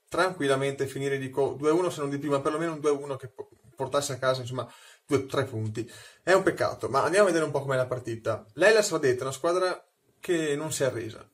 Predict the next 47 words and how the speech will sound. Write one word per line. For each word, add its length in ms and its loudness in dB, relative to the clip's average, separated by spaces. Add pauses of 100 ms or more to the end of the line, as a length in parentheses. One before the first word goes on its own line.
una 120 -12
squadra 280 0
che 100 -4
ha 20 -4
giocato. 480 -10
Ha 40 -14
giocato, 360 2
ha 80 4
giocato, 560 0
ha 80 -4
fatto 220 0
la 40 -2
sua 120 -6
partita, 440 -2
quindi 400 -6
questa 180 -8
cosa 180 -2
qua 100 0
mi 120 -6
fa 280 4
piacere, 380 0
perché 260 -8
vuol 140 -2
dire 160 0
che 60 -20
contro 200 -12
la 80 -2
Juventus, 420 -2
a 60 -2
differenza 420 -6
di 100 -14
come 220 -6
la 100 -4
pensano 300 -8
in 80 -8
molti, 480 -4 (300)
eh, 420 2
le 120 -2
squadre 340 2
giocano, 400 2
anche 180 -4
se, 260 -8
anche 200 -6
se 80 -6
sono 140 -8
più 80 -8
piccole. 440 -16